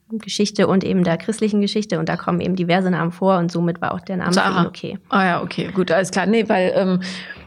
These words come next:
Speaker 2: okay, weil, ja, mein Geburtsname, der mir mal gegeben wurde, der ist auch jüdisch, darum, weil meine Kinder haben auch jüdische Zweitnamen. Äh,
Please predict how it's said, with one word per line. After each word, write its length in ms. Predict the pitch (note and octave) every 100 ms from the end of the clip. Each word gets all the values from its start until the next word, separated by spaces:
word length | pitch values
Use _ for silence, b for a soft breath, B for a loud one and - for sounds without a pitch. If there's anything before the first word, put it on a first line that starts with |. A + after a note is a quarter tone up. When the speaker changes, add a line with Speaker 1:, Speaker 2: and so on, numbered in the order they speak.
| B B _ _
Speaker 2:
okay, 300 | B3+ C4 A#3+ D#3+ D#3+
weil, 460 | G3 G3+ F#3 E3+ - - - _ _ _ G3
ja, 120 | E3+
mein 320 | F3+ G3+ A3+
Geburtsname, 840 | F#3+ F3+ G#3+ G#3+ - G#3 A3 A#3
der 160 | G3+ G3
mir 300 | F#3 F3+ F3+ G3
mal 340 | G3 F3+ F3 F3
gegeben 340 | F#3 G#3 F#3+
wurde, 200 | G3 F#3+
der 100 | E3+
ist 120 | D#3+ -
auch 160 | G3+
jüdisch, 440 | - F3+ E3 D3 -
darum, 500 | E3 E3+ D#3+ D#3+ - _ _ _ _ _ -
weil 160 | E3+
meine 220 | D#3+ E3+
Kinder 220 | F3 G3+ F#3
haben 140 | F3
auch 160 | F3 -
jüdische 420 | E3 E3+ - G3
Zweitnamen. 480 | - - B3+ E3 D#3 B B B B
Äh, 60 | -